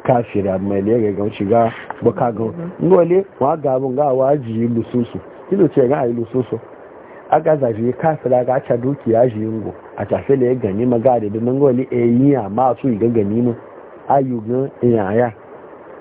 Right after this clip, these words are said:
Speaker 1: Ko ta o turuk e zuye ko ji a ce uje ga za shi ya. <coughs> Ngole e de de jore be bagi. Le ya ka mi ti a so maga da su kwa ga kiyo a gan al jihadu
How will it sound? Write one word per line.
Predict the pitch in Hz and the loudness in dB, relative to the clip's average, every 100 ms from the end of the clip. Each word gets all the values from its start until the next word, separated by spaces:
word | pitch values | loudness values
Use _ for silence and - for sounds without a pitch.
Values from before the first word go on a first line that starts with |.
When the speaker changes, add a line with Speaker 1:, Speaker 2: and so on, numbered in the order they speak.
| - - - - | -20 -20 -14 -2
Speaker 1:
Ko | 123 - | -2 2
ta | 143 | 0
o | 143 123 - | 0 -4 -2
turuk | 170 143 - - - - | 0 0 -6 -20 -10 2
e | 131 127 110 | 2 2 0
zuye | 156 156 120 | 2 2 0
ko | 160 | 0
ji | 160 131 | 0 -2
a | - 98 | -6 -6
ce | - | 0
uje | 120 117 123 110 | 2 2 2 0
ga | 123 | 0
za | 131 110 | -2 -2
shi | 104 | -2
ya. | 123 120 - - - - - - - - | -2 -4 -14 -20 -20 -18 -20 -12 -2 4
<coughs> | - - - - - 190 - | 4 4 -2 -4 -4 -6 -2
Ngole | 170 196 175 180 196 | 2 4 4 4 4
e | 160 | 0
de | 147 127 | 0 0
de | 135 135 | 0 0
jore | 147 131 | 0 0
be | 120 131 | 0 2
bagi. | 156 156 165 139 131 - - - - - - - - - | 2 0 -4 -6 -12 -20 -20 -20 -20 -20 -20 -20 -18 0
Le | 123 | 4
ya | 151 123 | 4 2
ka | 120 127 | 0 -2
mi | 127 | -2
ti | 123 156 147 - - | -2 0 0 -4 -4
a | 120 - | -2 0
so | |
maga | 147 143 147 | 0 0 -4
da | 113 | -6
su | - | -6
kwa | 147 131 | -2 0
ga | 113 | -2
kiyo | 113 147 127 - - - | -4 0 0 -2 -18 -6
a | 110 | -4
gan | 101 135 156 170 - - | 0 0 -2 -4 -14 -6
al | 104 101 | -4 -2
jihadu | 107 107 117 110 117 | -4 -2 -2 0 -4